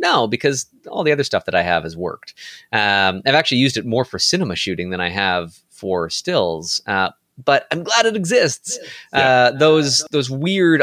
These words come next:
Speaker 1: oddities in the industry, buy them while they last, 'cause they might not be around for long, which is also problematic, because if it is sort of a flash in the pan type of device, and I'm not saying that it is, I mean, um, they,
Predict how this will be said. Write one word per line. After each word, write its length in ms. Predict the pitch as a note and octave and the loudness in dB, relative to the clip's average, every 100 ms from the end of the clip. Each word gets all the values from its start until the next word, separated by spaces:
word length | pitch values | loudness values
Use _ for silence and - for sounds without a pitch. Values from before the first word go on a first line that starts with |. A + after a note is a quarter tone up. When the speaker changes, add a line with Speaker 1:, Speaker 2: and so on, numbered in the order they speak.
| - | 0
Speaker 1:
oddities 720 | C3+ E3 E3 - C#3+ B2 A#2 | -2 0 0 0 -2 -2 -4
in 160 | - B2+ | -6 -4
the 140 | B2 | -4
industry, 600 | B2 A#2 A2+ - A2 G#2 | -4 -4 -4 -2 -2 0
buy 300 | G#2 A#2 D#3 F3+ | -2 0 2 0
them 120 | D#3 | 0
while 160 | D3 | 2
they 140 | D3+ C#3 | 4 4
last, 440 | C#3+ C#3+ A2 G2+ | 4 2 0 -2
'cause 120 | A#2 | -4
they 100 | A2 | -4
might 180 | A2+ C3 | -2 -2
not 140 | C3+ A#2+ | -2 0
be 120 | A#2 | 0
around 280 | A2+ A2 G#2 | 2 0 -4
for 80 | G2+ | -2
long, 340 | A2 G#2+ F#2+ | 0 0 -2
which 160 | A#2+ B2+ | -2 0
is 220 | A2 - - - _ | 2 0 -4 -20 _
also 200 | A#2+ A#2+ | -4 -4
problematic, 720 | - A#2 G#2 F#2+ A#2+ G2 F2 | 0 0 0 0 0 0 -4
because 300 | - G2+ F#2+ | -8 -6 -4
if 120 | G2+ | -2
it 120 | G#2+ A2 | 0 0
is 200 | G#2 - | -2 -4
sort 200 | G#2+ F#2 | -6 -6
of 80 | |
a 40 | F2+ | -4
flash 320 | G#2+ G#2 - | 0 0 -2
in 60 | G2+ | -10
the 80 | |
pan 220 | G#2+ G#2 F#2+ | -4 -4 -2
type 180 | F#2+ | -6
of 80 | F2 | -6
device, 340 | F2+ G#2+ F#2+ - | -2 0 0 0
and 160 | B2+ | 0
I'm 120 | D3 | 2
not 160 | F3+ E3 | 2 2
saying 180 | E3 E3 | 2 2
that 140 | E3 | 2
it 80 | E3 | 4
is, 240 | A#2 G#2+ | 2 2
I 60 | A#2+ | -2
mean, 200 | A2 G#2+ - - - - | -6 -8 -14 -20 -20 -4
um, 460 | A#2 A2 G#2+ G#2+ B2 | 0 2 2 2 2
they, 200 | C#3 | 0